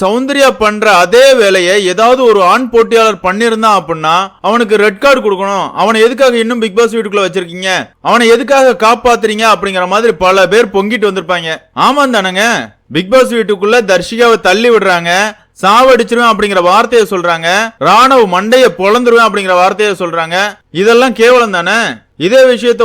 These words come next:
ஒரு ஆண் போட்டியாளர் ஒரு பெண்ணை பார்த்து சொல்லியிருந்தா சும்மா விட்டுருப்பாங்களா? ரெட் கார்டு கொடுக்கணும், இதெல்லாம் அநாகரிகம் அப்படிங்கிற மாதிரி பொங்கிருப்பாங்க. ஆமாங்க, இந்த சீசன்ல கூட நடந்துச்சு. சௌந்தர்யாவை ஜெஃப்ரியா இருக்கட்டும், விஷாலா இருக்கட்டும், அவங்களோட குரலை வச்சு மார்க் பண்ணிருந்தாங்க. இதுக்கு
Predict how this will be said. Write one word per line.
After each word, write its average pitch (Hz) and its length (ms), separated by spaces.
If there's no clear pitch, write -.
ஒரு 208 140
ஆண் 240 200
போட்டியாளர் 220 540
ஒரு 196 180
பெண்ணை 226 300
பார்த்து 214 280
சொல்லியிருந்தா 208 360
சும்மா 214 240
விட்டுருப்பாங்களா? 180 600
ரெட் 202 180
கார்டு 247 240
கொடுக்கணும், 202 480
இதெல்லாம் 226 360
அநாகரிகம் 233 520
அப்படிங்கிற 190 320
மாதிரி 214 160
பொங்கிருப்பாங்க. 185 640
ஆமாங்க, 254 400
இந்த 240 240
சீசன்ல 262 380
கூட 247 180
நடந்துச்சு. 202 400
சௌந்தர்யாவை 233 600
ஜெஃப்ரியா 226 400
இருக்கட்டும், 214 380
விஷாலா 220 360
இருக்கட்டும், 190 360
அவங்களோட 226 360
குரலை 269 320
வச்சு 247 180
மார்க் 226 260
பண்ணிருந்தாங்க. 185 460
இதுக்கு 208 220